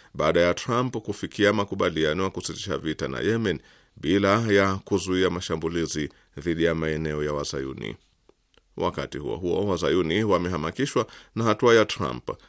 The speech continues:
ya kufanya mazungumzo na Hamas huko Doha, Qatar, kuhusu kuachiliwa huru mateka Mmarekani Muisrael bila ya kuishirikisha serikali ya utawala wa Kizayuni.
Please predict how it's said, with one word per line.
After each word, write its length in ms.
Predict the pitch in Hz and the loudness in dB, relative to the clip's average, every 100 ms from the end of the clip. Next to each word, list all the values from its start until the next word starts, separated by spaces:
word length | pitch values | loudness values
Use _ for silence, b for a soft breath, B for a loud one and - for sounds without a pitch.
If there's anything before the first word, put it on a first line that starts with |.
| b | b
ya 100 | 67 | -6
kufanya 320 | 65 - 101 92 | -6 -2 0 2
mazungumzo 540 | 87 90 90 104 110 | 0 -2 -4 -4 -2
na 140 | 98 | -2
Hamas 580 | 104 95 110 120 117 - 101 | -2 0 2 2 0 -2 -4
huko 400 | 85 98 78 - | -2 -2 -2 0
Doha, 380 | 117 117 98 90 | 2 4 4 2
Qatar, 640 | - 90 - - 62 58 - B B | 0 -2 -2 -6 -2 -4 -4 B B
kuhusu 320 | 80 87 - | 0 0 0
kuachiliwa 560 | - 92 - 90 92 87 | 0 0 2 0 2 2
huru 280 | 90 78 85 | 2 0 0
mateka 480 | 95 - 87 80 76 | -2 2 0 2 -4
Mmarekani 520 | 65 - - 90 78 | -4 -6 -2 -2 -2
Muisrael 640 | 67 107 107 78 64 - B B B | 0 0 2 0 -2 -4 B B B
bila 320 | 71 95 104 | 0 2 4
ya 120 | 107 101 | 4 4
kuishirikisha 760 | 101 98 92 92 110 110 123 | 0 -2 -2 -2 -4 -4 -4
serikali 500 | - 98 - 92 90 | -4 -4 0 0 2
ya 80 | 87 | -2
utawala 440 | - 92 85 82 | -2 -2 0 0
wa 60 | 78 | -4
Kizayuni. 600 | - 76 - - 58 | -6 -8 -8 -8 -8